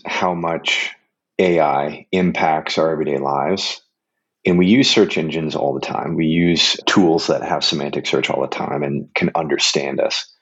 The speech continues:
But I don't think we fully grasp how much A I already makes decisions for us, how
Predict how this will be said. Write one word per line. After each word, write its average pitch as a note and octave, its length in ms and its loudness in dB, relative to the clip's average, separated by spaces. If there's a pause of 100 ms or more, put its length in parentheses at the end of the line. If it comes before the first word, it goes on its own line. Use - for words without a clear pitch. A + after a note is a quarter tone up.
(400)
But D#2+ 100 2
I E2+ 60 4
don't A2 140 2
think - 160 -2
we E2 140 0
fully A2+ 480 4
grasp D2+ 520 -4 (100)
how - 240 -2
much D#2+ 340 -4
A D#2 140 0
I D2+ 260 0 (100)
already E2 360 0
makes D2+ 400 -8
decisions C#2 520 -4
for D2 380 0
us, - 240 -4 (880)
how F#2+ 340 0